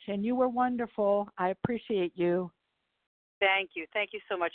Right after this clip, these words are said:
Speaker 2: What I could tell you is, is two things. One is I don't negotiate with my food. Regardless of where I'm going or going to be, I always have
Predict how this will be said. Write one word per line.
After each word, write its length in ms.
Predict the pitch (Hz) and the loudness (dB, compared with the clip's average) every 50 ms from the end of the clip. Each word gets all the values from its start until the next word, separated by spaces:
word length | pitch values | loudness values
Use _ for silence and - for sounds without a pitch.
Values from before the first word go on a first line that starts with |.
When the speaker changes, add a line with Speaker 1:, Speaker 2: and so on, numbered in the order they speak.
| - - | -4 -2
Speaker 2:
What 140 | 220 214 | 2 4
I 100 | 214 240 | 6 6
could 160 | 269 - 294 - - | 4 2 -2 -4 2
tell 200 | - 262 240 247 | 4 6 6 6
you 220 | 247 247 254 247 247 | 4 0 -4 -2 0
is, 220 | 247 247 247 233 - - - | 0 0 0 -2 -6 -12 -10
is 300 | - 180 190 190 190 185 - _ - - | -6 -4 -4 -4 -4 -6 -8 _ -14 -12
two 80 | 277 254 - | -8 -6 -4
things. 200 | 175 131 107 - - _ _ _ _ _ _ _ _ _ _ _ _ | -4 -4 -6 -10 -20 _ _ _ _ _ _ _ _ _ _ _ _
One 280 | 180 208 220 247 285 285 | -2 2 4 4 4 4
is 440 | 202 220 226 220 220 214 214 214 208 _ _ _ _ _ _ _ _ _ _ _ _ - | 4 4 4 6 6 4 2 0 -2 _ _ _ _ _ _ _ _ _ _ _ _ 4
I 140 | 190 208 208 | 6 6 6
don't 180 | 214 208 - | 6 4 0
negotiate 640 | 196 196 - 190 185 175 - - - 156 139 110 - _ | -4 -4 -2 -2 -2 -2 -4 -6 -6 -6 -6 -6 -8 _
with 100 | - - | -14 -14
my 120 | - 139 - - | -12 -14 -14 -14
food. 200 | - 135 82 78 - - _ _ _ _ _ _ _ _ _ _ _ _ _ - | -16 -16 -16 -16 -18 -20 _ _ _ _ _ _ _ _ _ _ _ _ _ -8
Regardless 520 | 190 - - 208 220 220 226 262 285 285 - | -8 0 4 6 8 8 10 8 6 4 2
of 120 | - 214 190 | 0 0 2
where 220 | 208 220 226 240 | 4 4 6 4
I'm 120 | 247 247 226 | 4 2 4
going 420 | 220 214 214 220 240 254 269 285 - _ _ _ _ _ _ _ _ _ _ _ _ _ - | 4 4 4 4 0 -2 -4 -6 -8 _ _ _ _ _ _ _ _ _ _ _ _ _ 0
or 340 | 165 180 180 175 170 156 135 127 _ _ _ _ _ _ _ _ _ _ _ - | 2 4 4 4 4 2 0 -6 _ _ _ _ _ _ _ _ _ _ _ 2
going 220 | 202 202 214 226 - | 2 2 2 0 -4
to 80 | - - | -10 -4
be, 300 | - 214 226 254 294 302 _ _ _ _ _ _ _ _ _ _ _ _ _ _ _ - | 0 0 0 0 -2 -6 _ _ _ _ _ _ _ _ _ _ _ _ _ _ _ 0
I 100 | 208 202 | 2 4
always 320 | 208 208 214 233 233 220 - - - - _ _ _ _ - | 6 6 4 4 0 -4 -8 -14 -20 -20 _ _ _ _ -2
have 320 | - 214 202 190 196 - | 2 6 8 8 8 6